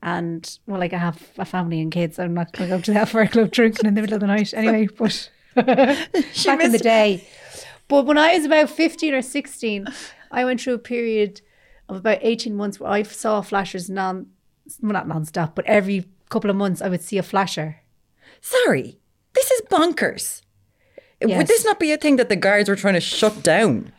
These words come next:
Speaker 1: No, because my memory of it is at the time that we were told that they were harmless.
Speaker 2: Oh,
Speaker 1: So
Speaker 2: yeah.
Speaker 1: I kind of did believe that to a certain extent.
Speaker 2: So you're afraid of banshees,
Speaker 1: I was
Speaker 2: which
Speaker 1: afraid
Speaker 2: is
Speaker 1: of
Speaker 2: foxes riding, but men who are showing you their penis.
Speaker 1: I'm not afraid, but now, I mean, I,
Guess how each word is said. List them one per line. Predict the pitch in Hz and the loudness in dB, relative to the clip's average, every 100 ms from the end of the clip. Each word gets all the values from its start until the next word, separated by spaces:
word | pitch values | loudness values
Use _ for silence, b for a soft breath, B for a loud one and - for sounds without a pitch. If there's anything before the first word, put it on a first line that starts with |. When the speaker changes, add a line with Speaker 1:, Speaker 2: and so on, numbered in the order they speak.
| _ - | _ -2
Speaker 1:
No, | 320 440 | 4 4
because | 427 359 349 - _ _ | 4 0 -2 -6 _ _
my | 294 302 403 427 | 2 4 6 4
memory | 403 349 302 285 | 4 2 2 2
of | 254 233 | 2 0
it | 233 | 0
is | 240 226 | 0 0
at | 233 - | -4 -8
the | |
time | 202 - 262 247 214 208 185 | -12 -8 -4 -2 -2 -4 -4
that | 214 208 | -4 -2
we | 254 | -4
were | 285 247 | -2 -2
told | 233 - 226 214 202 | -4 -6 -2 0 -2
that | 202 202 | -4 -4
they | 202 196 | -4 -2
were | 175 | -2
harmless. | 175 214 220 247 277 320 - - - - _ _ _ _ _ _ _ - _ _ _ | -2 0 2 2 0 -2 -6 -14 -16 -20 _ _ _ _ _ _ _ -20 _ _ _
Speaker 2:
Oh, | 294 311 | 0 4
Speaker 1:
So | |
Speaker 2:
yeah. | 392 | 6
Speaker 1:
I | 415 440 | 6 4
kind | - 415 403 | 4 4 4
of | 320 | 2
did | - 339 349 | 2 0 2
believe | 302 277 302 359 359 | 2 4 2 2 2
that | 330 | 0
to | 339 277 | 0 -2
a | |
certain | 247 269 240 233 | 2 2 2 -2
extent. | 233 - 262 220 170 | -6 0 2 2 2
Speaker 2:
So | |
you're | 208 | 2
afraid | 208 247 247 | 4 2 0
of | 226 | 2
banshees, | 220 208 214 190 147 143 - _ _ | 2 2 2 2 2 -2 -10 _ _
Speaker 1:
I | 285 | -2
was | 294 | 0
Speaker 2:
which | 180 | 4
Speaker 1:
afraid | 190 | 4
Speaker 2:
is | |
Speaker 1:
of | 208 | 4
Speaker 2:
foxes | - 233 | 4 2
riding, | 214 208 208 175 147 | 4 4 4 4 4
but | 165 185 | 4 4
men | 185 214 | 4 6
who | 208 | 4
are | 190 | 4
showing | 190 190 190 | 4 4 4
you | 175 | 4
their | 165 156 | 2 2
penis. | 175 202 180 131 269 | 2 4 4 2 2
Speaker 1:
I'm | |
not | 269 277 | 2 2
afraid, | 247 226 185 170 | 2 2 2 2
but | 233 240 | 0 2
now, | 233 254 247 | 4 4 4
I | 214 220 | 2 2
mean, | 214 196 | 0 0
I, | 190 | -2